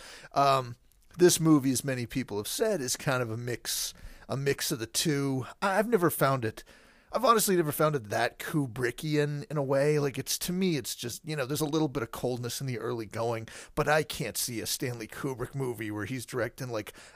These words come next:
a Flesh Fair with some Ministry playing or whatever the Ministry knockoff, or was it actually Ministry? And then, like,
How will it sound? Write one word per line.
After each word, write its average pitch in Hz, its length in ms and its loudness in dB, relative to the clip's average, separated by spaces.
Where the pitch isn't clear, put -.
a 135 100 6
Flesh - 680 2
Fair 117 500 0
with 113 140 -4
some 120 400 -2
Ministry 131 580 -2
playing 120 540 -2
or 113 80 -4
whatever 117 340 -4
the 107 220 -2
Ministry 131 520 -2
knockoff, 113 480 0
or 165 40 0
was 165 200 0
it 139 80 0
actually 110 340 -2
Ministry? 107 460 -6
And 120 100 -6
then, 131 80 -2
like, 120 240 -4